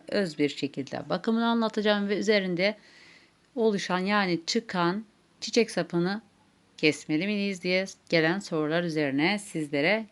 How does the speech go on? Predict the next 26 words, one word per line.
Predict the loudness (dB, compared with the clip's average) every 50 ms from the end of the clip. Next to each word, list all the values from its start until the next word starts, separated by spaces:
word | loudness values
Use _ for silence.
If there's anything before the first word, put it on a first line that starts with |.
| _ -18
güzel | -16 -8 -2 0 2 2 2 0 -2 -4
bir | -4 -4 -4 -6 -8 -12 -20 _ _ _ _ _ _ -14 -6 -4
video | -2 0 0 0 0 0
çekmiş | -2 -2 -2 -2 -2 -2 -4 -6 -6 -6
olacağım. | -8 -8 -6 -8 -10 -12 -14 _ _ _ _ _ _ _ -20 -20 _ -20 -20 -20 -20 -20 -20 _ _
Hovartiyalar | 4 6 8 8 6 6 4 2 2 2 2 0
birçok | -2 -4 -6 -4 -4 -4 -4 -4 -4
çeşitleri | -4 -2 -2 -2 -4 -4 -2 -2 0 0 0
var. | 0 -2 -2 -2 -4 -6 -12 -18 -14
Çiçekleri | -10 -4 -2 -2 -2 0 0 0 0 2 2
de | 2 0 0 -2 -6
hiçbir | -10 -6 -2 -2 -2 0
şekilde | 0 -2 -4 -4 -4 -4
çok | -4 -2 -4 -4 -2 -2
da | -2 0
gösterişli | 0 0 -2 -2 -2 -2 -2 -2 -4 -6 -8 -6 -2
değildir. | -2 0 0 -2 -2 -2 -4 -4 -6 -12 -20 -20 -20 -20 -20 -20 _ _ -4
Ee, | -2 0 2 2 2 2 2 2 0 -2 -4 2 6
renkli, | 8 8 8 6 4 -2 -2 -2 -2 -2 -4 -8 _ _ _ _ _ _ _ 6
dolgun | 8 8 8 8 6 4 2 2 2 2 0
ve | 0 0 0 0 -4 -8 _
çok | -6 -6 -6 -4 0
gösterişli | 0 0 0 0 -2 -2 -2 -2 -2 -4 -4 -4
yapraklı | -4 -2 -2 -2 -2 -2 -2 -4 -4 -2 -2 0
olanları | 0 2 2 2 2 0 -2 -2 -2
var. | -2 -2 -4 -4